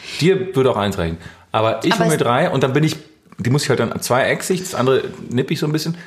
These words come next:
Speaker 1: Und dann, wenn ich ankomme, bin ich genau da, wo ich sein soll.
Speaker 2: Außer wenn du, also gesetzt den Fall, du kommst noch an. Aber jetzt sagen wir mal so, ich
Speaker 1: Ich schlaf
Speaker 2: finde,
Speaker 1: nicht
Speaker 2: es
Speaker 1: ein in der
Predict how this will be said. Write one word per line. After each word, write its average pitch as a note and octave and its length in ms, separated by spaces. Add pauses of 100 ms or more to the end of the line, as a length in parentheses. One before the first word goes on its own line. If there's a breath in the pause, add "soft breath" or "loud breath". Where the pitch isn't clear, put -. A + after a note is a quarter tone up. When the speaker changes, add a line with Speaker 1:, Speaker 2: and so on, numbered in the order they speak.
(200 loud breath)
Speaker 1:
Und A#2+ 180
dann, E3+ 180
wenn D#3+ 80
ich D#3+ 120
ankomme, A#2 320
bin A#2 140
ich A#2+ 320
genau A#2+ 520
da, A2+ 400
wo G2+ 120
ich G2 120
sein E2+ 300
soll. D2 240 (1300 loud breath)
Speaker 2:
Außer F#3+ 260
wenn E3+ 120
du, D#3+ 60 (300)
also D#3+ 240
gesetzt D#3 300
den E3+ 100
Fall, E3 120
du D#3 60
kommst D#3 260
noch D#3 160
an. C#3+ 200 (400 loud breath)
Aber F#3 160
jetzt F#3+ 220
sagen B3+ 200
wir D4 80
mal D4 140
so, F3+ 240 (240 loud breath)
ich - 120
Speaker 1:
Ich - 40
schlaf C#4 140
Speaker 2:
finde, C#4+ 140
Speaker 1:
nicht - 100
Speaker 2:
es B3 60 (240)
Speaker 1:
ein A#3+ 40
in A#3+ 60
der B3+ 60